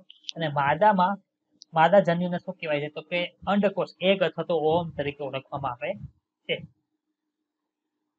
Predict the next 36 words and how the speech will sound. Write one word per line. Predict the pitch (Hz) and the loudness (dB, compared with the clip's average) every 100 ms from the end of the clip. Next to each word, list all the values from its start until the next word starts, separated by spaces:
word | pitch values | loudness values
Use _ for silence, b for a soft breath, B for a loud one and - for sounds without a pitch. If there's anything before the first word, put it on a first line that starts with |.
| _ _ _ - | _ _ _ -4
બીજું | 196 226 | 0 0
શું | 262 262 | -2 0
કે | 208 | -2
છે? | 208 _ _ 180 185 | -2 _ _ 2 2
તો | 196 | 2
કે | - 208 | 0 0
સજીવોમાં | - 190 170 220 220 214 | 4 4 6 6 8 6
જાતીયતા | 156 165 170 196 185 165 156 | 8 6 6 2 2 2 0
એટલે | - 208 | 2 0
શું? | 208 220 | 2 -2
કે | 196 | -2
sexuality | 170 180 143 220 220 208 202 226 233 226 180 | -2 -2 -2 2 4 4 0 -2 -2 -4 -6
in | 190 | -4
organism, | 165 165 160 165 156 170 156 | -4 -4 -4 -4 0 0 -2
એટલે | _ _ - 185 | _ _ -10 -4
કે | 220 | -4
શું | 208 285 269 | 0 2 2
કહેવા | 233 214 170 | 6 6 6
માંગે | 160 160 151 | 2 -4 -4
છે? | 156 | -4
તો | 190 | -4
કે | 202 | -2
નર | 190 160 175 196 | -2 2 4 4
અને | 202 196 | 2 2
માદા | 175 170 185 | 2 2 2
છે | 180 202 180 165 _ _ _ _ - | 0 0 -2 -4 _ _ _ _ -6
એ | 185 | -2
બંને | 165 185 196 | 0 0 0
અલગ | - 170 202 202 | 0 4 4 4
અલગ | 202 - - 165 | 0 -2 -12 -2
બધા | 170 156 196 | 0 6 6
સજીવોમાં | 196 175 196 185 | 6 0 2 2
હોય | 160 185 | 4 2
એવું | 175 175 160 | 2 -2 -2
જરૂરી | 165 208 240 | 4 4 4
છે? | 220 | 2